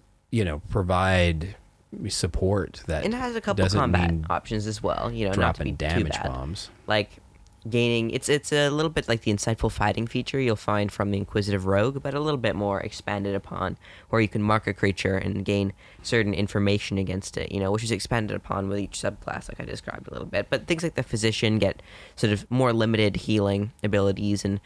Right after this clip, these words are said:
Speaker 2: things like that to prevent, you know, think players from taking too much damage, but not just being, like, your cure wounds sort of type person, while getting also some very useful proficiencies. And then there's the Tacticians, which can order people to make attacks and things like that. And so you can have more of a combat role that way.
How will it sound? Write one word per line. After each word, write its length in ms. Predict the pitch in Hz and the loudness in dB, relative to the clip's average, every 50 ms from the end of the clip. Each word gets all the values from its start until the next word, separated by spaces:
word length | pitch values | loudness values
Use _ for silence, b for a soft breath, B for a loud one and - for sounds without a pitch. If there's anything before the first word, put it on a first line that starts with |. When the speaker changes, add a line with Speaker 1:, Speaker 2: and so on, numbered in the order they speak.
| B B B B B | B B B B B
Speaker 2:
things 220 | - 113 110 - | 0 2 2 2
like 140 | 90 95 - | 0 -2 -2
that 220 | - 98 107 - - | 0 0 0 0 -2
to 80 | 107 - | -2 -2
prevent, 560 | - 104 98 104 98 101 - - - - - b b b b b b _ | 0 0 2 2 2 0 -2 -4 -10 -20 -20 b b b b b b _
you 80 | - 90 | -8 -6
know, 200 | 80 - - - - - | -6 -6 -8 -8 -4 -2
think 280 | 131 113 87 - - - | 0 0 0 -2 -8 -4
players 280 | - - 131 117 117 | 0 2 2 2 2
from 80 | - - | 2 0
taking 240 | 113 107 101 101 98 | -2 0 0 -2 -2
too 140 | - 120 | 0 0
much 200 | 110 107 107 - - | 2 2 0 0 -2
damage, 340 | - 107 107 104 104 - - | 0 0 2 0 0 -2 0
but 100 | - 117 | 0 2
not 180 | 113 101 - | 2 2 0
just 200 | - 107 98 - | -2 -6 -4 -2
being, 120 | 107 98 98 | 0 0 0
like, 160 | 101 104 - | -2 -2 -4
your 120 | - 104 - - - - - | -6 -6 -6 -8 -14 -18 -8
cure 280 | - - 120 107 98 - - - - - - | -2 0 2 2 2 0 -4 -12 -20 -16 -8
wounds 480 | - 104 107 107 101 95 95 95 - - | -2 0 2 2 2 2 0 -2 -6 -10
sort 220 | - - - - - | -8 -6 -6 -6 -6
of 100 | - - | -10 -8
type 240 | - - - - - B B B B B B B B | -6 -6 -6 -6 -8 B B B B B B B B
person, 520 | - - 98 95 - - 78 87 98 107 - - | -2 0 0 0 -2 -2 -2 -2 -4 -4 -2 0
while 140 | 107 113 113 | 0 0 2
getting 200 | - 117 110 101 | 4 2 2 2
also 300 | 90 104 - - 104 98 | 2 0 -2 -2 -2 -2
some 240 | - - 98 95 | -2 -2 -4 0
very 320 | 98 104 95 98 98 101 - - - - | 2 2 2 2 2 0 -4 -10 -18 -8
useful 320 | - 104 110 101 - - 101 | -2 0 0 0 0 -2 -2
proficiencies. 840 | 104 - 110 104 107 107 101 101 - - - - - - - - - | -2 -2 0 0 0 0 -2 -4 -6 -4 -4 -4 -4 -4 -6 -6 -4
And 100 | - 131 | 0 2
then 80 | 135 127 | 2 2
there's 140 | 120 113 | 2 0
the 80 | 110 104 | -2 -6
Tacticians, 640 | - - 113 110 113 - 131 120 - 104 98 104 - | -4 -4 -4 -2 0 0 -2 0 0 0 0 0 -2
which 180 | - - - - | -4 -8 -6 -4
can 220 | - 98 101 107 B B B B B B B B B - | -2 -2 -2 -4 B B B B B B B B B -2
order 220 | 127 131 120 113 | 0 2 2 2
people 260 | 107 - 113 104 110 | 0 -2 -4 -4 -2
to 120 | 104 - 110 | -2 -2 -2
make 180 | 101 104 - | -2 -2 -4
attacks 460 | - - - 127 113 - - - - - | -6 -4 -2 -2 0 -2 -4 -6 -10 -12
and 100 | 101 104 | -10 -8
things 240 | - 98 98 - - | -6 -8 -6 -8 -10
like 120 | - - | -8 -4
that. 160 | - - - | -2 -2 -2
And 100 | - 120 | -2 -4
so 100 | - - | -4 -4
you 60 | 107 - | -4 -2
can 100 | - 107 | -2 -2
have 160 | 104 104 101 | -2 -2 -2
more 200 | 113 117 117 110 | 0 0 2 2
of 40 | 98 | 0
a 60 | 104 | -2
combat 340 | - 104 104 104 107 104 101 | -2 -2 -2 0 -2 0 0
role 220 | 104 104 101 104 | 2 2 2 2
that 240 | 104 117 139 - - | 0 0 -2 0 -2
way. 280 | - 78 - - - | -2 -2 -2 -2 -4